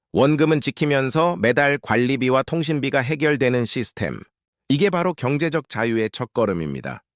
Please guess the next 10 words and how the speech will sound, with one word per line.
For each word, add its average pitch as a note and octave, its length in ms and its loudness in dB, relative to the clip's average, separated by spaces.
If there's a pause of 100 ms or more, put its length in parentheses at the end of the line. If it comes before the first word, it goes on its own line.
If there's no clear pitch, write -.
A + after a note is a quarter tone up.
(240)
자, A#2+ 220 0
여기서 C3 320 2
영상을 B2 420 0
끄시면 A#2 460 -2
손해입니다. F#2 800 -2 (280)
가장 C#3+ 360 0
중요한 D#3 440 0
세금 F#3 520 0
이야기가 A#2 480 -2
남았거든요. F2+ 800 -2